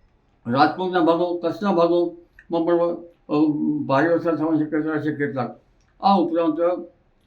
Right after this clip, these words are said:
લગભગ ઉત્તર ગુજરાતના ભાગોમાં, બનાસકાંઠાના ભાગો, પંચમહાલના ભાગોમાં, પૂર્વ ગુજરાતના ભાગોમાં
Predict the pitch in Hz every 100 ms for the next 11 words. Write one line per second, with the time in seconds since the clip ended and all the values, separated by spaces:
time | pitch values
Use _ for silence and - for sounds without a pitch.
0 | _ 151 143 160 127 170 175 175 - -
1 | - _ 175 156 202 190 175 180 165 160
2 | 151 151 160 160 - - _ _ _ _
3 | _ _ _ _ _ 123 143 185 - 170
4 | 156 165 139 151 160 156 147 170 185 165
5 | 147 139 151 160 156 160 175 180 170 165
6 | 160 147 139 143 147 156 151